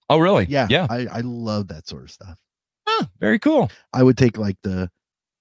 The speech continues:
Speaker 2: um, Play-Doh, not
Speaker 1: Mm-hmm.
Speaker 2: Play-Doh, but the, the rubbery stuff, the, I guess
Speaker 1: Silly
Speaker 2: it's, like,
Speaker 1: putty.
Speaker 2: silly putty.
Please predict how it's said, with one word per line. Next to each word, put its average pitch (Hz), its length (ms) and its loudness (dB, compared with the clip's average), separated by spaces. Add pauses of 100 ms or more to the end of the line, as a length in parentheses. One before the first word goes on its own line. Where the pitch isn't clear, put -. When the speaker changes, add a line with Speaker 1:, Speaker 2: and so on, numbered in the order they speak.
(160)
Speaker 2:
um, 87 220 -12 (920)
Play-Doh, 127 500 0 (140)
not 135 160 0
Speaker 1:
Mm-hmm. 120 80 4
Speaker 2:
Play-Doh, 101 260 -4
but 101 240 -6
the, 90 340 -12 (340)
the 95 60 -16
rubbery 95 420 0
stuff, - 420 -18
the, 78 340 -20
I 175 100 -8
guess 240 120 -8
Speaker 1:
Silly 139 160 4
Speaker 2:
it's, 131 80 -2
like, 139 100 4
Speaker 1:
putty. 156 140 0
Speaker 2:
silly 170 240 -6
putty. 95 280 -6